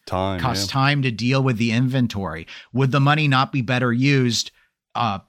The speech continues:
Speaker 2: just putting it in an index fund? I mean, there are all sorts of,
Speaker 1: Yeah.
Speaker 2: yeah, like, when you're talking investment, gets a lot more, and I am not
Speaker 1: It's
Speaker 2: a financial
Speaker 1: tricky.
Speaker 2: advisor.
Speaker 1: It's
Speaker 2: Do not
Speaker 1: tricky.
Speaker 2: consider anything I'm saying as giving you financial advice.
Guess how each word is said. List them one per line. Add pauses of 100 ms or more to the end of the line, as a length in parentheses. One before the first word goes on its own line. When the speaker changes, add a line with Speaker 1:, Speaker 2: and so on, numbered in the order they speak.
Speaker 2:
just
putting
it
in
an
index
fund?
I
mean,
there
are
all
sorts
of, (140)
Speaker 1:
Yeah.
Speaker 2:
yeah,
like,
when
you're
talking
investment, (340)
gets
a
lot
more,
and
I
am
not
Speaker 1:
It's
Speaker 2:
a
financial
Speaker 1:
tricky.
Speaker 2:
advisor.
Speaker 1:
It's
Speaker 2:
Do
not
Speaker 1:
tricky.
Speaker 2:
consider
anything
I'm
saying
as
giving
you
financial
advice.